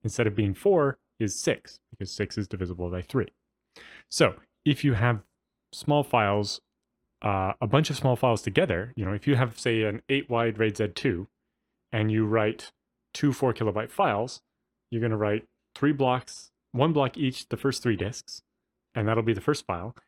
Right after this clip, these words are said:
And then the next three disks will take, you know, the two parity and the one data block of the next file, and it'll keep going, and it'll still use all of the disks.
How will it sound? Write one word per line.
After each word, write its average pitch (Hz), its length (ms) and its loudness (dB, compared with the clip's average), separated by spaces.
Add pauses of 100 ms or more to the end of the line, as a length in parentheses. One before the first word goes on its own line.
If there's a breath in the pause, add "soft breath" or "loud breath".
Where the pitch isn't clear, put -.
(160)
And 107 180 -2
then 107 400 0 (640)
the 117 80 -2
next 135 220 0
three 123 180 -2
disks 113 260 0
will 113 120 0
take, 113 380 -2 (420)
you 107 100 -2
know, 92 180 -4
the - 80 -2
two 123 140 -2
parity 110 320 2
and 104 80 0
the 104 60 0
one 107 160 0
data 104 160 0
block 104 320 0
of 104 360 -2 (340)
the 92 80 -6
next 123 240 -2
file, 92 340 -4 (340)
and 110 140 -2
it'll 98 160 -4
keep - 140 -20
going, 127 320 2 (300)
and 131 200 4
it'll 117 120 -2
still 175 400 2
use 123 240 2
all 117 240 2
of 92 120 -2
the 98 80 -2
disks. - 500 -8